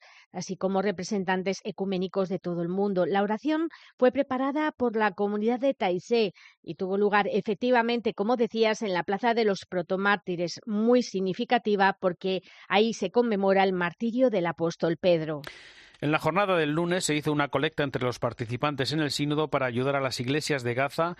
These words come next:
Speaker 2: y el Papa envió además una carta a los católicos de Medio Oriente en la que califica de vergonzosa la incapacidad de la comunidad internacional y los países poderosos para silenciar las armas y poner fin a la tragedia de la guerra. Por otra parte,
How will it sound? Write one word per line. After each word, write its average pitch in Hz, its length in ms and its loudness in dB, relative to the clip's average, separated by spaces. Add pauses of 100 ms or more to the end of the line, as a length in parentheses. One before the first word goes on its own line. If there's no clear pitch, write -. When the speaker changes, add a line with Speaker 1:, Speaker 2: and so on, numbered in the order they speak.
(180)
Speaker 2:
y 123 80 -4
el 120 120 -2
Papa 143 260 0
envió 127 340 0
además 143 380 0
una 147 180 -2
carta 160 320 -2
a - 20 0
los 139 160 -2
católicos 127 520 -2
de 120 100 -2
Medio 151 300 0
Oriente 139 360 -2
en 143 100 -2
la 123 100 0
que 120 120 -6
califica 120 520 -4
de 117 120 -2
vergonzosa 139 840 -2 (240)
la 139 100 0
incapacidad 139 600 -2
de 156 80 0
la 139 80 0
comunidad 131 480 -2
internacional 135 800 -2
y 131 80 -6
los 117 180 -4
países 127 400 -4
poderosos 131 640 -2 (240)
para 127 180 -2
silenciar 131 480 -2
las 147 220 -2
armas 143 340 -2
y 123 80 -10
poner 143 300 -2
fin 143 260 -2 (220)
a 117 80 0
la 113 100 -2
tragedia 127 480 -2
de 120 80 -4
la 113 120 0
guerra. 85 320 -8
Por 151 180 -4
otra 135 180 0
parte, 180 420 0